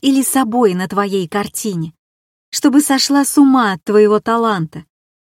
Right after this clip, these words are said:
А если не можешь, не требуй от меня большего. Не жди откровений.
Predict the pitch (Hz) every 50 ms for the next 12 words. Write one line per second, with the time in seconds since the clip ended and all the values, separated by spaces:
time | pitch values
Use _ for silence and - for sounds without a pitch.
0 | _ _ - 214 226 220 240 226 - 240 233 233 247 247 277 311 294 - 185 170
1 | - - - _ _ _ _ _ - 247 262 262 - - 277 285 302 294 190 185
2 | 175 170 160 - 196 202 208 214 220 202 180 180 180 170 151 151 - - - -
3 | 196 175 _ _ _ _ _ _ _ _ _ _ _ - 247 269 269 254 226 208
4 | 208 254 302 285 190 160 - - 202 196 190 190 208 226 220 190 170 165 170